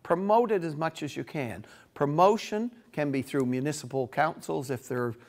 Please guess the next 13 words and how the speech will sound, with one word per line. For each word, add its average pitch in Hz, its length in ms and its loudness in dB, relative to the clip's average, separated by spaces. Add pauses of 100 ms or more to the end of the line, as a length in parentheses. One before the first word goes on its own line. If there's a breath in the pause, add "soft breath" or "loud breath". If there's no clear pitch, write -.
(220 loud breath)
televised, 170 840 2 (280 loud breath)
through 135 180 -2
newspapers, 139 720 0
through 202 300 4
whatever 208 460 6
you 175 180 0
can, 143 480 -2
through 151 260 0
the 143 100 -2
bulletin 170 480 0
board 160 300 4
at 139 160 -2
the, 135 160 -4